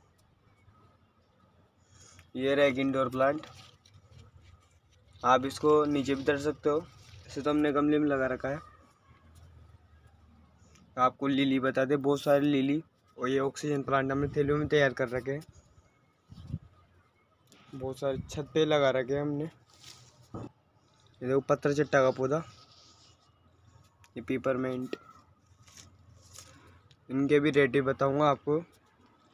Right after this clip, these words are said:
ये मोगरा का हमने बहुत बड़े गमले में तैयार कर रखा है।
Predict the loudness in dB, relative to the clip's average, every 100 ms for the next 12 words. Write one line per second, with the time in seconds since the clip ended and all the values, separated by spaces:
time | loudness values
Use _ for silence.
0 | _ -20 -20 _ _ _ _ _ _ _
1 | _ -20 -20 -20 _ _ _ _ -20 -20
2 | -20 -20 -20 -20 -20 -20 -18 -6 -2 0
3 | 0 2 2 0 -2 -2 -2 -4 0 0
4 | 0 0 -2 -4 -4 -4 -4 -6 -8 -10
5 | -10 -14